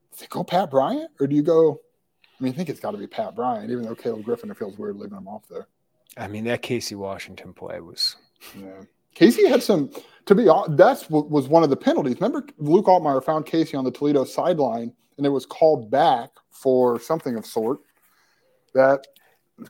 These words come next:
Speaker 2: I
Speaker 1: cost
Speaker 2: mean, we, we wanna pick apart some Barry Lundy plays. Like, let's give him credit. Like, s-, that Pat Bryant first touchdown, phenomenal play call.
Speaker 1: Yeah, and Casey,
Speaker 2: Phenomenal.
Speaker 1: that, it was T-,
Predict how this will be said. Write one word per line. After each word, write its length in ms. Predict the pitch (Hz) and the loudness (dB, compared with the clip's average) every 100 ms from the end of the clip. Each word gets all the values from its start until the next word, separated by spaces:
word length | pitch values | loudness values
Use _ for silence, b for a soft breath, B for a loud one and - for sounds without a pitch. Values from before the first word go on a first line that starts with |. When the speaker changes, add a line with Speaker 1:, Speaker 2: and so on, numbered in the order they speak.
| - | 2
Speaker 2:
I 40 | |
Speaker 1:
cost 140 | 143 143 | 4 6
Speaker 2:
mean, 300 | 147 127 - | 4 2 2
we, 160 | 160 180 | 8 8
we 260 | 175 175 | 8 8
wanna 240 | 180 175 151 | 8 8 8
pick 200 | 160 151 | 4 2
apart 400 | - 147 139 127 | 6 6 6 2
some 160 | 139 131 | -4 2
Barry 200 | 139 135 | 4 4
Lundy 260 | 139 139 | 2 -2
plays. 320 | 123 123 117 120 | -2 -2 -2 -4
Like, 160 | 117 | -6
let's 140 | 127 - | -8 -6
give 140 | 131 | -8
him 60 | 113 | -8
credit. 260 | - 127 107 | -6 -6 -6
Like, 140 | 104 | -12
s-, 140 | - - _ _ | -14 -16 _ _
that 160 | 127 127 | -8 -4
Pat 180 | 135 113 | -6 -6
Bryant 320 | 120 131 127 | -8 -8 -8
first 220 | 147 131 | -8 -6
touchdown, 600 | 151 147 160 156 160 165 _ | -6 -6 -8 -8 -10 -14 _
phenomenal 640 | _ - 95 104 90 71 - | _ -20 -16 -16 -16 -20 -20
play 160 | - | -20
call. 280 | - - - _ _ _ _ - | -20 -20 -20 _ _ _ _ -20
Speaker 1:
Yeah, 220 | 156 233 - | -18 -18 -16
and 80 | |
Casey, 280 | - 165 208 | -2 0 0
Speaker 2:
Phenomenal. 260 | 151 156 151 | 0 0 0
Speaker 1:
that, 60 | 151 | -2
it 20 | |
was 180 | 139 - _ | -2 -6 _
T-, 160 | - | -6